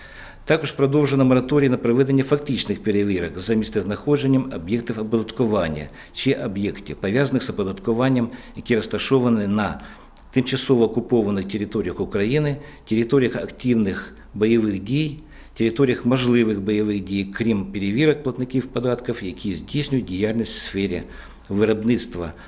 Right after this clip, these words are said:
та або реалізації підакцизної продукції, грального бізнесу, купівлі-продажу іноземної валюти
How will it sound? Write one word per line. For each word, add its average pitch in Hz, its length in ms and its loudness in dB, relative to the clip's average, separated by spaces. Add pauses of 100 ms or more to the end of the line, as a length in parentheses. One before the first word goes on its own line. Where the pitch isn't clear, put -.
(100)
та 107 100 0
або 107 220 2
реалізації 101 640 0
підакцизної 139 520 -2
продукції, 131 600 -4
грального 131 420 2
бізнесу, 123 540 -4 (320)
купівлі-продажу 120 800 2
іноземної 104 600 -2
валюти 80 480 -6